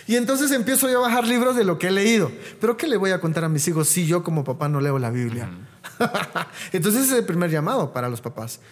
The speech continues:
Speaker 1: Debo yo de acercarme a la Escritura primero. Y entonces vengo, y entonces hoy quiero contarte la historia de, de un jovencito, de un chico, de un niño que se llamaba David. Y entonces empiezo a contarle la historia. Y ha pasado algo impresionante.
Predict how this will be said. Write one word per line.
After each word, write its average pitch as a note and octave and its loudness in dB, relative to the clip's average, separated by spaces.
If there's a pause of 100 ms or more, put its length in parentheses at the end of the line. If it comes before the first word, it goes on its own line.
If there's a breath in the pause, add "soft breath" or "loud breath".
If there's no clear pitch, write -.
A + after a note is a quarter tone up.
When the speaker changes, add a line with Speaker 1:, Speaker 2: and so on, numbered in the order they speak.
Speaker 1:
Debo E3 -2
yo C#3+ -2
de E3 0
acercarme C3+ -4
a - -4
la A2+ -2
Escritura A#2 -10
primero. A2+ -14 (560 loud breath)
Y D#3+ 0
entonces F#3+ 0 (200 loud breath)
vengo, G#3+ 0 (200 loud breath)
y G#3 0
entonces B3 0
hoy C4+ 2
quiero C4 -2
contarte A#3 -4
la A3 0
historia G#3 -2
de, E3+ -2
de D#3+ -2
un F#3+ 0
jovencito, D#3+ -2
de C#3+ -2
un G3 -6
chico, C3+ -6
de C#3 -4
un F#3 -6
niño F#3+ -6
que E3 -8
se D#3 -6
llamaba D3+ -6
David. A2+ -10 (680 loud breath)
Y F#3+ -4
entonces A3 -4
empiezo A3+ -6
a A3 -10
contarle G#3+ -4
la G3 0
historia. C3+ -4 (200 loud breath)
Y D3+ 0
ha G3+ -2
pasado G#3 -4
algo F#3 -6
impresionante. D#3+ -2